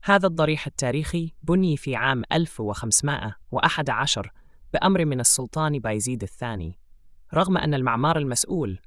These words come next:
عن بنائه غير معروف. يتميز الضريح بأسلوب العمارة التقليدية للقباب العثمانية، ويبنى من الحجر المقطوع بتخطيط مضلع، ويغطى بسقف قبة ذات قاعدة مرتفعة.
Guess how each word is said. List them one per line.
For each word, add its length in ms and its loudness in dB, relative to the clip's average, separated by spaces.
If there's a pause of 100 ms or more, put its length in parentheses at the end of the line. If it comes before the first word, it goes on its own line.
(120)
عن 180 -4
بنائه 580 -4 (240)
غير 220 -2
معروف. 540 -8 (1040)
يتميز 500 2
الضريح 680 -2
بأسلوب 480 0
العمارة 560 0
التقليدية 640 -6
للقباب 580 -2
العثمانية، 760 -6 (600)
ويبنى 460 2
من 140 0
الحجر 440 -2
المقطوع 680 -2
بتخطيط 520 -4
مضلع، 460 -2 (320)
ويغطى 560 2
بسقف 460 -2
قبة 340 -6 (340)
ذات 240 0
قاعدة 560 -2
مرتفعة. 680 -10